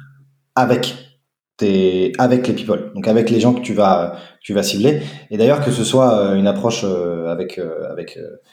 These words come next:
tes employés, euh, quand t'es, euh, le, le patron, euh, ou, euh, quand t'es au marketing et que tu veux travailler avec, euh, avec tes cibles. En fait, tu vas vraiment construire tes stratégies avec les personnes que tu veux, que tu veux cibler.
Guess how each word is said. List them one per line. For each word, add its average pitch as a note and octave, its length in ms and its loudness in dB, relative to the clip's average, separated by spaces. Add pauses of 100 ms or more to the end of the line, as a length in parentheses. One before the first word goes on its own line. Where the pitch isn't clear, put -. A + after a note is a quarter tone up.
(180)
tes B2 200 4
employés, A#2+ 480 4
euh, G2 140 2
quand G2 160 -4
t'es, G2+ 200 -2
euh, E2+ 480 -6 (200)
le, E2+ 160 -16 (440)
le G#2 100 -10
patron, C3 440 0 (320)
euh, G2+ 320 0
ou, B2 220 4
euh, F#2 280 0
quand G#2 140 -2
t'es A2 240 2
au G2 100 2
marketing F#2+ 420 -2
et - 100 4
que - 40 -4
tu - 80 -8
veux F#2 60 -4
travailler G2 420 0
avec, G2+ 300 -2
euh, F2+ 200 -4
avec F#2 180 -6
tes G2 100 -14
cibles. F#2 280 -12
En - 80 -20
fait, A2+ 100 -8
tu - 120 -12
vas G2 80 -2
vraiment G2+ 260 0
construire C3+ 560 0
tes C3 100 2
stratégies A#2+ 560 -2 (360)
avec B2+ 320 2 (460)
les A2 80 -2
personnes A2 340 -4
que - 80 -10
tu - 160 -16
veux, F#2+ 320 -4
que - 100 -14
tu - 140 -20
veux F#2 60 -16
cibler. - 220 -20